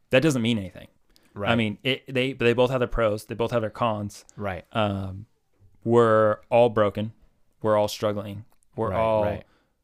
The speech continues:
Speaker 1: um, as Christians that are doing this podcast, we're hoping that people are coming to know Christ and
Speaker 2: Right.
Speaker 1: living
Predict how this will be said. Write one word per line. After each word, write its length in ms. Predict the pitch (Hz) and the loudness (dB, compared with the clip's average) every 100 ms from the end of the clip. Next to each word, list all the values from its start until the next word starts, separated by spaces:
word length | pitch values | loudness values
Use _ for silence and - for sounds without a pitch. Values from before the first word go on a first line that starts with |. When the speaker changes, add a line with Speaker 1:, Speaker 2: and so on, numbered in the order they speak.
| _ _ - | _ _ -12
Speaker 1:
um, 300 | 98 95 98 | -10 -10 -10
as 160 | 98 | -10
Christians 1160 | - - 156 165 - 110 101 113 123 - - - _ _ _ - 143 | -12 -4 -2 -2 -4 -4 -6 -6 -10 -16 -18 -20 _ _ _ -18 -4
that 360 | 107 101 98 - | -4 -2 -6 -10
are 240 | 101 95 | -10 -10
doing 180 | 95 107 | -8 -6
this 100 | 101 | -6
podcast, 360 | - 127 104 98 | -6 -8 -8 -10
we're 80 | 104 | -8
hoping 300 | 101 117 104 | -4 -4 -4
that 100 | 101 | -8
people 280 | 110 107 104 | -8 -6 -4
are 320 | 104 98 101 _ _ _ | -6 -8 -12 _ _ _
coming 220 | - 160 | -4 -2
to 40 | 117 | 0
know 440 | 110 104 104 107 - _ | 0 0 -2 -6 -16 _
Christ 500 | 123 98 101 - - | -4 -4 -8 -16 -16
and 360 | 110 104 95 90 | -14 -14 -12 -10
Speaker 2:
Right. 200 | 78 - _ _ _ _ - | -12 -14 _ _ _ _ -10
Speaker 1:
living 720 | 110 120 117 110 104 101 101 | -4 -2 -2 -4 -6 -8 -10